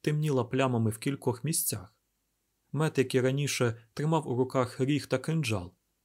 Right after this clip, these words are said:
і лезо кинджала багряніло сильніше за рубін на його руків'ї. Сокира Перена теж почервоніла, а сам він мав такий вигляд, наче його от-от знудить.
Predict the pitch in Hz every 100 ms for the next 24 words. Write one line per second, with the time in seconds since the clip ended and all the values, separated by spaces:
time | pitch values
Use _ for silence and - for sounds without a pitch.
0 | _ _ 127 113 107 - 127 139 117 117
1 | 123 113 143 113 98 _ - 127 131 156
2 | 151 135 120 - 131 143 135 - 120 131
3 | 165 135 101 87 - 107 110 107 104 139
4 | - 87 85 - _ _ _ _ _ _
5 | _ _ - - 120 143 127 - 143 131
6 | 123 117 113 _ _ 165 - - - 117
7 | 113 143 110 90 101 _ _ _ _ _
8 | _ - 113 - 139 117 120 113 - -
9 | 143 - 131 139 131 156 117 104 90 _
10 | 139 131 135 127 127 123 139 - 151 131
11 | 110 147 127 113 - -